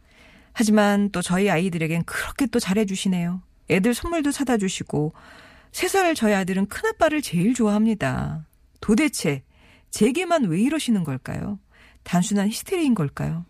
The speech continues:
예상치 못한 곳에서 시댁과의 갈등이 일어나고 그것 때문에 너무 괴롭네요. 시어머니와 함께 사시기 때문에 자주 뵐 수밖에 없는데 제가 어떻게 해야 할까요? 고민 좀 들어주세요."라고. 첫 번째 사연은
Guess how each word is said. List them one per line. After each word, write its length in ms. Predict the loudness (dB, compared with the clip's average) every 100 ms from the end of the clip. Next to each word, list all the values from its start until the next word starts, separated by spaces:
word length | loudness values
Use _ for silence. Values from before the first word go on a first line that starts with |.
| -18 -20 -20 -20 -20 _
예상치 320 | 0 2 2
못한 340 | 2 0 2 0
곳에서 460 | 0 0 0 -2 -4
시댁과의 480 | -4 -6 0 0 0
갈등이 380 | -4 0 2
일어나고 640 | 2 0 -2 -2 -4 -4 -4
그것 280 | -2 0 2
때문에 320 | 2 2 2
너무 280 | 0 2 2
괴롭네요. 640 | 2 0 0 0 -2 -6 -10 -20 -20 -20 -20 -20 -14
시어머니와 480 | 0 2 4 4 2
함께 240 | -2 -2 -2
사시기 380 | -2 0 0 2
때문에 600 | 2 4 4 2 2 -2
자주 300 | -2 -2 0
뵐 140 | 0
수밖에 380 | 0 -2 0 0
없는데 920 | 2 2 2 2 0 0 0 -2 -6 -12 -20 -20 -20 -20 -18 -2
제가 240 | 2 4
어떻게 300 | 2 0 0
해야 80 | 0
할까요? 500 | 0 -2 -2 -4 -6
고민 280 | -2 2 2
좀 180 | 2 -2
들어주세요."라고. 1300 | -2 -6 -8 -4 -2 0 0 -2 -4 -6 -4 -6 -6 -14 -16
첫 160 | -10 0
번째 240 | 0 2
사연은 440 | 2 2 2 0